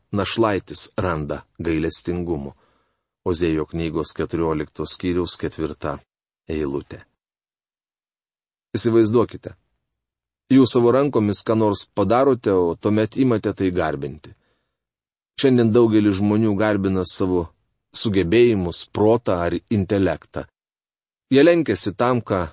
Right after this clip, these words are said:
daro ar ką sugeba. Bičiuliai, jei taip elgiatės, nesate geresnis už stabmeldį pagonį. „Pagydysiu jų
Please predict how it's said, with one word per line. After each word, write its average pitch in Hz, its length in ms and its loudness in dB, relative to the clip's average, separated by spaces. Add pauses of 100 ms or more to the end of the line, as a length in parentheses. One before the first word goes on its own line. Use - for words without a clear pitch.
daro 113 460 0
ar 82 100 -2
ką 92 180 -2
sugeba. 82 560 -6 (1000)
Bičiuliai, 131 480 6
jei 127 200 4
taip 165 320 2
elgiatės, 80 720 -2 (720)
nesate 127 460 2
geresnis 110 680 2
už 95 160 -2
stabmeldį 90 880 -2 (340)
pagonį. 76 460 -6 (2500)
„Pagydysiu 139 540 4
jų 131 220 4